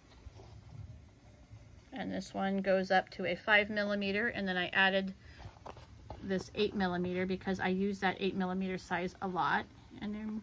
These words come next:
I just use this as an extra slot and put it in there. I don't use these fours on a regular basis. I would use these for, like, hats or something where I really need a smaller circumference,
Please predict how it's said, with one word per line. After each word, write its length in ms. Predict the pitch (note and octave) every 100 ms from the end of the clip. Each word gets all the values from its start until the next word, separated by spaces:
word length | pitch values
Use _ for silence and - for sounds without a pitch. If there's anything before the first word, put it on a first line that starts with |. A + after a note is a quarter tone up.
| -
I 80 | A3
just 240 | A#3 - - - - - - -
use 200 | A3+ G#3+
this 260 | G3+ B3
as 100 | G#3
an 100 | F#3+
extra 300 | F#3 G3 -
slot 320 | F3 - G#3+ -
and 80 |
put 140 | F#3+ G3
it 80 | G#3
in 120 | G#3+
there. 200 | D3+ F3+ - - - -
I 100 | G#3+
don't 160 | B3 C4+
use 200 | C#4 C4+
these 260 | B3+ A3+
fours 500 | - G3+ G3+ A3+ A#3
on 140 | G3 G3
a 60 |
regular 340 | F#3 F#3+ F3 F3
basis. 480 | F#3 F#3+ - B3 -
I 120 | G#3
would 160 | A3
use 160 | G#3+ G3+
these 260 | G3 G3 G3
for, 140 | F3+
like, 200 | F3 F#3+
hats 520 | - A#3+ A3 A3+ -
or 60 | F#3+
something 380 | - G#3+ A3+ G#3+
where 120 | F#3+
I 20 |
really 280 | F#3 G#3 G#3
need 160 | G3+
a 60 | F3
smaller 460 | - - F#3 F#3+ G3
circumference, 800 | - E3+ F#3+ F#3+ C4+ C#4+ D4+